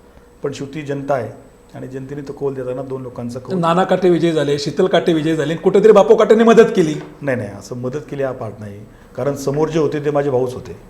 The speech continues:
Speaker 1: त्यामुळे कोणाला मदत करणे किंवा हा पार्ट नाही आहे. त्याच्यामध्ये जनतेने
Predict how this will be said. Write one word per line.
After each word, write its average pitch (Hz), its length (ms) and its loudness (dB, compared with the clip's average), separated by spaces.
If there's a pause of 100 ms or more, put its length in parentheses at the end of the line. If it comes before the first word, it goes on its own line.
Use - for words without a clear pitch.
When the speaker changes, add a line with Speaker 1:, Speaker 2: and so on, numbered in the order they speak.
(640)
Speaker 1:
त्यामुळे 135 260 -8
कोणाला 139 200 0
मदत 139 340 -4
करणे 143 220 -2
किंवा 139 200 -2
हा 117 80 -2
पार्ट 120 300 -6
नाही 107 160 -8
आहे. 98 220 -18 (400)
त्याच्यामध्ये 147 540 -4 (540)
जनतेने 147 800 -4